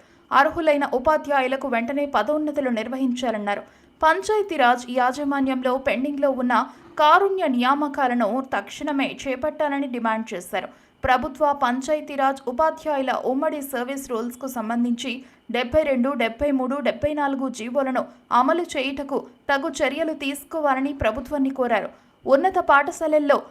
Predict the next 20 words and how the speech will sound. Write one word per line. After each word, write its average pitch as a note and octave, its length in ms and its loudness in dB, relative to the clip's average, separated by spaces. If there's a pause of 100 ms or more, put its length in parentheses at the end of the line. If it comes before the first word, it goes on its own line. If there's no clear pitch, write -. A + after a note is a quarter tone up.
(240)
ఆంగ్ల E4+ 420 6
మాధ్యమంతో C#4 720 0
పాటు C4 440 0 (360)
తెలుగు D#4+ 320 0
మాధ్యమాన్ని C#4 680 2
కూడా B3+ 360 2 (880)
సమాంతరంగా F4 680 4
కొనసాగించాలని C4+ 1080 0
కోరారు. A#3+ 380 2
సమావేశంలో C#4 920 0
ఎస్టీయూ C4+ 680 -2
అనంతపురం D4 580 0
జిల్లా B3+ 480 2
ఇన్ఛార్జ్ B3 600 0
నాగరాజు, C4+ 600 -2 (320)
సీపీఐ F#4+ 520 2
జిల్లా C4 360 0
సహాయ C4+ 440 -2
కార్యదర్శి C4+ 600 -2
నారాయణస్వామి, B3+ 1000 0